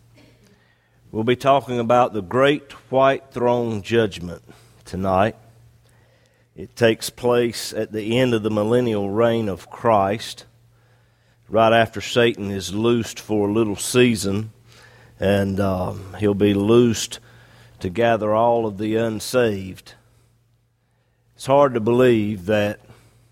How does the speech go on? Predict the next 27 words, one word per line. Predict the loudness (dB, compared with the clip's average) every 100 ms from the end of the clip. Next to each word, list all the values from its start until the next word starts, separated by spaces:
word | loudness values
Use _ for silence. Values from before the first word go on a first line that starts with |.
| _ _ _ _ _ _ _ _ _ _
Christ | -2 2 2 -2 -6
will | -8
rule | -2 0 0 0
and | 0 0
reign | 0 2 0 -4 -10 -16 -20 _ -10
in | -6
this | -4 -4
world | -2 2 4 2
for | 0 -4
a |
thousand | -2 4 6 6 2 -4 -4
years. | -2 -2 -4 -10 -14 -16 _ -20 _ _ _ _ _ _ _ -2
It'll | 0 2
be | 0
the | 0
greatest | 2 2 2 -4 -6
time | -2 2 2 2 0
the | -2
world | 0 2 2 0
has | -2 0
ever | 0 0
known. | -4 -2 -2 -4 -10 -12 _ _ _ _ _ _ _ _
Everybody's | 0 0 2 2 2 2 -2
gonna | -2 -2
be | 0 0
a | 0
millionaire. | 2 0 0 -4 -2 -2 -4